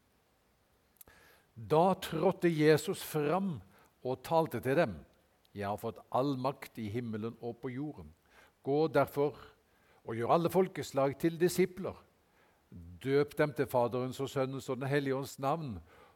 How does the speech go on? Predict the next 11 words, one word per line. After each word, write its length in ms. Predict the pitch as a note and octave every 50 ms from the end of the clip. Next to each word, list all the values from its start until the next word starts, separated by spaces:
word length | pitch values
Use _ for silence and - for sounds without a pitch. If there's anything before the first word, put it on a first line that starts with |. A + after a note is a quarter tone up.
| _ -
og 100 | - F#2+
lær 240 | G#2 B2 C3+ D3 D3
dem 160 | D#3 D#3+ E3
å 80 | D#3+ D3
holde 440 | D#3+ D#3 C#3+ C#3 C#3+ C#3+ D3 C#3 - - _ _
alt 460 | - C3 D3 F3 F#3+ E3+ - - - -
det 260 | C#3 C3+ C#3+ C#3+ B2+
jeg 140 | A#2+ B2 B2
har 80 | C3
befalt 500 | C3 D3+ D3+ - - C#3+ D3 F3 E3+ -
dere. 240 | D3+ A#2 G2 F#2 D#2+